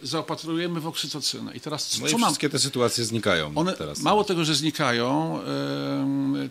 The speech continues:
Speaker 1: to, mm, e, one też powinny zniknąć i tutaj nie ma też niestety monolitu w tym kontekście, w którym się znajdujemy.
Speaker 2: Mhm.
Speaker 1: Ja mam od wielu moich, e, wierzących, e, bardzo pacjentów, którzy są, korzystają,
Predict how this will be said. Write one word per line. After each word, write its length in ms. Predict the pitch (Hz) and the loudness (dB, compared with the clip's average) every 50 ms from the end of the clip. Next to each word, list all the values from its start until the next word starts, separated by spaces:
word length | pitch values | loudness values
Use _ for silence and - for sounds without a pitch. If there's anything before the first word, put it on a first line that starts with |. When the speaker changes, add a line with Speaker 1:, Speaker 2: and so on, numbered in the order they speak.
| - - | -8 -6
Speaker 1:
to, 640 | - 147 143 143 139 139 139 139 139 139 135 135 131 104 120 | -2 0 0 2 2 2 0 0 0 0 0 -2 -2 -4 -4
mm, 500 | 143 143 139 139 139 135 135 135 135 135 | -2 -2 0 0 2 2 0 0 0 0
e, 840 | 131 131 131 131 131 131 127 127 127 127 127 127 127 123 127 120 - - | -2 -2 -4 -4 -4 -4 -6 -6 -6 -6 -6 -6 -6 -8 -8 -10 -6 0
one 180 | 147 143 156 | 2 2 2
też 140 | 147 156 - | 2 0 -2
powinny 400 | - 151 131 143 196 185 147 120 | -2 -2 0 2 4 4 4 2
zniknąć 840 | 95 98 113 104 - - - 117 113 123 139 147 151 - - - - | 2 0 -2 -4 -4 -4 -6 -6 -4 -4 -4 -4 -4 -4 -4 -4 -4
i 60 | - 131 | -6 -6
tutaj 280 | - 156 - 170 147 | -6 -4 0 2 4
nie 120 | 151 165 165 | 4 4 4
ma 120 | 165 151 | 2 0
też 180 | - 156 - 151 | 0 0 0 2
niestety 320 | 147 - - 160 - 151 | 2 0 0 -2 -4 0
monolitu 440 | 143 147 151 147 143 156 151 - - | 0 2 2 2 2 0 0 -2 -6
w 60 | - | -6
tym 140 | - 117 107 | -6 -8 -8
kontekście, 380 | - 110 101 - 107 - - | -8 -8 -8 -8 -10 -10 -12
w 20 | - | -12
którym 200 | - 113 120 110 | -10 -8 -8 -8
się 100 | - 113 | -8 -8
znajdujemy. 360 | 104 110 104 104 107 107 101 | -10 -10 -10 -8 -10 -10 -8
Speaker 2:
Mhm. 180 | 101 127 123 127 | -6 -6 -4 -4
Speaker 1:
Ja 120 | 135 139 | -2 -2
mam 200 | 143 143 143 143 | 0 0 0 -2
od 140 | - 131 120 | -2 -6 -6
wielu 260 | 135 147 135 139 135 | -6 -4 -2 0 0
moich, 460 | 135 135 135 131 131 127 - - - 127 123 127 127 127 127 127 127 123 123 123 120 123 | 2 2 2 0 -2 -4 -6 -10 -10 -8 -8 -6 -6 -6 -6 -6 -6 -8 -8 -8 -8 -8
e, 40 | 123 | -4
wierzących, 680 | 113 131 131 156 170 156 123 - - 113 104 - - - | -2 0 0 2 2 2 0 0 -2 -4 -8 -12 -16 -16
e, 360 | 104 110 110 107 92 - 110 | -14 -14 -14 -14 -14 -14 -10
bardzo 640 | 110 113 220 208 196 - 226 - 107 110 - - - 95 98 113 - | -6 -6 -6 -6 -6 -10 -10 -10 -10 -10 -12 -12 -14 -16 -18 -16 -14
pacjentów, 680 | - 117 - - 113 107 107 98 117 117 139 147 - | -8 -8 -6 -6 -6 -8 -8 -8 -10 -10 -12 -12 -14
którzy 280 | - - 123 107 113 110 | -16 -14 -14 -10 -8 -8
są, 300 | - - 117 113 110 107 | -8 -6 -6 -8 -8 -10
korzystają, 680 | - 113 104 107 - - 117 110 110 104 104 101 - | -10 -10 -6 -6 -6 -6 -6 -8 -8 -8 -10 -10 -12